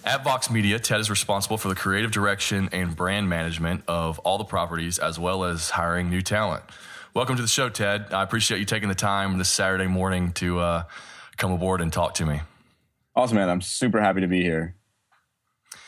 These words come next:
Speaker 1: Cool. So I, I gave a brief introduction to you in the intro. However, I'd love to give our listeners a little bit more in depth on your background, uh, as far as your start in design, which ultimately led you to Vox Media.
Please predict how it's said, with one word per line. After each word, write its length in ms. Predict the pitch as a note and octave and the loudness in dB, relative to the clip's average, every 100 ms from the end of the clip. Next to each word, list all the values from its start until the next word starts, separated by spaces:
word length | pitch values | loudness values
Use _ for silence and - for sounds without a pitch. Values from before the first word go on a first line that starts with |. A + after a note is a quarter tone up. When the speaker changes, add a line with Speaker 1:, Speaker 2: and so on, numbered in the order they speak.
| - - - | -20 -20 -4
Speaker 1:
Cool. 220 | - D#3+ | 0 0
So 120 | A#2 | 2
I, 280 | C3 B2+ B2+ | 2 2 0
I 60 | B2+ | 0
gave 180 | C3+ E3+ | 0 -2
a 40 | |
brief 460 | C3 B2 C3 D3 - | -2 0 2 2 0
introduction 760 | B2+ - G#2 G#2 - A2 G#2 | -2 0 2 2 2 0 0
to 140 | G#2 A2 | 0 2
you 360 | G#2 G2+ G2 | 4 4 2
in 260 | G2 G2 G2 | 2 2 2
the 180 | F#2+ D#2+ | 2 2
intro. 400 | F#2 F2 F2 E2 | 0 0 0 2
However, 460 | F2+ F2+ F2 F2+ | 2 2 2 0
I'd 180 | D#2 F2 | 0 0
love 140 | G2 G#2+ | 0 0
to 80 | |
give 100 | G#2+ | 0
our 120 | G2+ F#2 | 0 0
listeners 500 | F#2 - F#2 F2+ E2 | 0 0 0 0 0
a 60 | |
little 240 | F2+ G2+ G#2 | 0 0 0
bit 100 | - | 0
more 220 | F#2+ G2 | 0 0
in 100 | F2+ | 0
depth 380 | F2 E2+ - - | 0 0 -2 -2
on 80 | F2+ | -2
your 100 | E2+ | 0
background, 600 | F2 E2 F2 D#2+ D#2+ D#2+ - - - | 0 0 -2 0 -2 -4 -10 -16 -8
uh, 100 | - | -2
as 140 | E2+ - | 0 0
far 200 | G2 F#2+ | 0 0
as 80 | |
your 80 | F2+ | 0
start 460 | - - F2+ F2+ - | -2 0 0 0 -2
in 160 | F#2 F2 | -2 0
design, 600 | E2+ D2+ E2 E2 D#2 D#2+ | 0 0 0 0 0 -2
which 220 | D#2+ - | -2 -2
ultimately 400 | G2+ A2 G#2+ F2+ | -2 -2 -2 -2
led 240 | F#2 F2 E2+ | -2 -2 -2
you 100 | F2+ | -6
to 300 | E2+ F2+ E2+ | -6 -6 -4
Vox 360 | E2+ E2 - | -2 -2 -2
Media. 440 | E2 D#2+ D2+ D2 | -4 -4 -4 -8